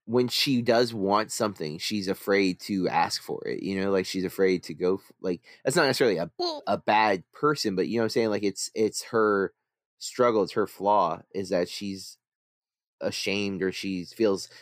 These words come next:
Speaker 1: like she doesn't deserve it. And that's, again, it's not, like, a judgment to her, but it's another thing that people deal with, and, you know, they're suffering silently, and they shouldn't. They should be, feel comfortable enough to reach out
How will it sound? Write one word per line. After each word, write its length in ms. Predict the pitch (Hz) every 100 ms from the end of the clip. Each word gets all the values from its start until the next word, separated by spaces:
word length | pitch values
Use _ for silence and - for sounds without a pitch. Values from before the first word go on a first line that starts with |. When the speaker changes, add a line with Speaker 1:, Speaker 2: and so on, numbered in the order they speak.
| - 101
Speaker 1:
like 120 | 107
she 120 | 117
doesn't 220 | 104 101
deserve 460 | 92 87 95 98 101
it. 240 | 92 - -
And 200 | 104 101
that's, 280 | 113 - - - - -
again, 360 | 135 156 117 - _
it's 140 | 123
not, 100 | 165
like, 220 | 139 - -
a 120 | 113 - _ _ _ 107
judgment 440 | 104 127 123 110 - -
to 140 | 127 110
her, 280 | 110 107
but 140 | 95 85
it's 200 | 95 -
another 320 | 107 110 101
thing 200 | 110 101
that 140 | 82
people 280 | - 110 90
deal 300 | 82 131 135
with, 260 | 101 95 - _
and, 480 | 104 101 95 90 - _ _ _ _
you 200 | 104 98
know, 160 | 92 82
they're 120 | 101 95
suffering 640 | - 107 110 101 92 82 - _ _ _
silently, 600 | - 135 165 110 85 87
and 120 | 85 85
they 80 |
shouldn't. 500 | 87 - 135 82 82 -
They 180 | 95 101
should 240 | - 92
be, 100 | -
feel 180 | - 110
comfortable 440 | - 113 95 104 95
enough 200 | 92 -
to 100 | 92
reach 260 | 92 92
out 300 | 95 87 80